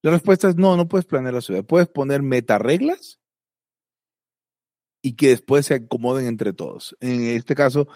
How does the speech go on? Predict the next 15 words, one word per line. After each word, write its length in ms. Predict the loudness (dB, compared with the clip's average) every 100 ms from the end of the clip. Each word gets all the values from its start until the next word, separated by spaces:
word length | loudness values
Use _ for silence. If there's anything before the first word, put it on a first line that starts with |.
| -20 _
metareglas 640 | -2 2 2 2 0 0
de 120 | 0
libertad, 520 | -2 -4 -6 -2 -2 -2 _
pues, 140 | -12 -6
económica 560 | -4 -2 -2 -2 0
o 40 | 2
libertad, 380 | 2 0 0 -2
libertad 400 | 0 0 -2 0
transaccional, 640 | 0 2 -2 -2 -4 -4
ni 60 | -4
siquiera 260 | 0 4
hablemos 340 | 4 2 -2 -4
de 120 | -2
libertad 260 | -2 -4 -6
económica. 380 | -8 -12 -16